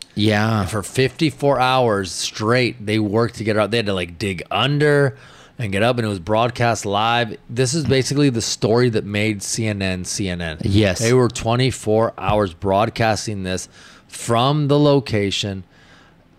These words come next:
Speaker 2: It was definitely something that mesmerized the nation, and all eyes were glued to the T V set.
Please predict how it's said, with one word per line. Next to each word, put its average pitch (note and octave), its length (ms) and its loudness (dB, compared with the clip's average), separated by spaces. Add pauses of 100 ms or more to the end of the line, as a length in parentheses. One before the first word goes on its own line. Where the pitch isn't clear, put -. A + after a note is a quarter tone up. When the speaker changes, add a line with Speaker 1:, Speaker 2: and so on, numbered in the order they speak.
(120)
Speaker 2:
It A#2 420 0
was G#2+ 380 0 (180)
definitely C3+ 880 0 (400)
something A#2 600 -2
that G2+ 80 -4
mesmerized A#2+ 1300 -2
the G2 80 -4
nation, A#2+ 760 0
and G2 380 -10
all A2+ 360 2
eyes G#2+ 360 0
were G2 100 -2
glued G#2 360 0
to F#2+ 40 -4
the F2 140 -6
T G2+ 200 -6
V F2 180 -6
set. F#2 360 -2